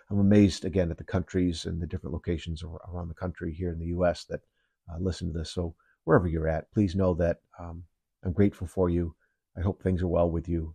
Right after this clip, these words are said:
and I, and I know, um, you know that you're trying hard just to be your best and, and to keep trying and not to give up, right? And to always look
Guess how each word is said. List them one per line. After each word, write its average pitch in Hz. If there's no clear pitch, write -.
and 82
I, 82
and 82
I 82
know, 82
um, 85
you 90
know 87
that 80
you're 82
trying 87
hard 82
just 90
to -
be 90
your 85
best -
and, 85
and 80
to -
keep -
trying 82
and 85
not 98
to 95
give 90
up, -
right? 92
And 85
to -
always 92
look 98